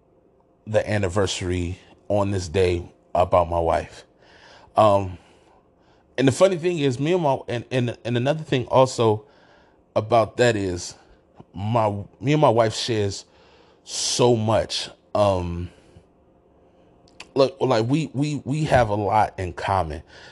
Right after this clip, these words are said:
that is, sometimes it's eerie and scary at times. Like, she's,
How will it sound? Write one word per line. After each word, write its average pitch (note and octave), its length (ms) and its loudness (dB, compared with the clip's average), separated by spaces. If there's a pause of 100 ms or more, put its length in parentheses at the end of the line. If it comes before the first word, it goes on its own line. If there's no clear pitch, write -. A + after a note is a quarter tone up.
that F#2+ 160 0
is, - 80 -6
sometimes A#2 640 0
it's - 360 -6 (140)
eerie A#2 480 -2
and F#2+ 160 -4
scary A#2 800 0
at A2 160 -4
times. B2+ 500 -2 (540)
Like, G#2 320 4
she's, B2 640 -4